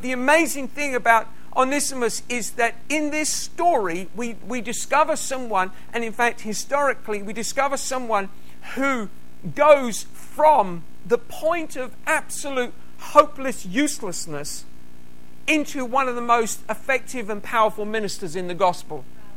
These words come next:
at that time. And he, he travels, he traverses this incredible mountain, and he does so because he just simply tries to get away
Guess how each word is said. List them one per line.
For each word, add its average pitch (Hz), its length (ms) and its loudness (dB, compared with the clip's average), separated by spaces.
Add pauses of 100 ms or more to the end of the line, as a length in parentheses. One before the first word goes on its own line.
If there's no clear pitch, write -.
(120)
at 208 200 2
that 175 200 0
time. 127 360 -4 (760)
And 247 140 0
he, 240 320 0 (120)
he 226 140 -6
travels, 269 600 2
he 214 100 -4
traverses 247 800 4
this 220 200 -6
incredible 240 640 0
mountain, 247 540 -2 (360)
and 233 180 2
he 220 200 -4
does 269 320 2
so 208 400 4 (300)
because 233 400 -4
he 226 180 -4
just 277 320 2
simply 220 680 -2 (240)
tries 220 460 2
to 240 100 -4
get 208 240 0
away 196 600 4